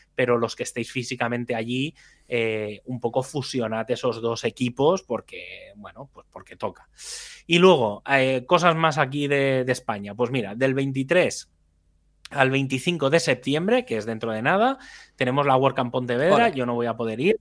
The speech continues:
Speaker 1: me pilla un poco, me pilló un poco de, con el pie cambiado y un poco complejo el, el llegar. El veintiocho de septiembre es el WordPress Translation Day oficialmente, creo que es un miércoles.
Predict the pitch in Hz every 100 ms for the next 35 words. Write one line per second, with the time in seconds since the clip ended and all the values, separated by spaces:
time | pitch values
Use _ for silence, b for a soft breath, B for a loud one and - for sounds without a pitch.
0 | _ 113 110 120 120 113 120 113 117 110
1 | 110 110 113 110 117 117 127 131 123 120
2 | 117 120 117 120 120 117 113 123 120 113
3 | 127 123 120 120 117 120 135 175 202 120
4 | 104 98 101 110 113 113 107 120 117 -
5 | 110 110 107 - 117 110 110 151 - B
6 | B B B B 156 151 143 139 170 208
7 | 180 160 135 175 185 165 117 107 139 147
8 | - 160 147 143 135 131 131 127 131 151
9 | 170 - 139 120 - 131 120 120 139 135
10 | 131 120 131 185 233 - - 120 - 117
11 | 127 180 214 220 127 127 135 127 123 135
12 | 156 - 214 269 -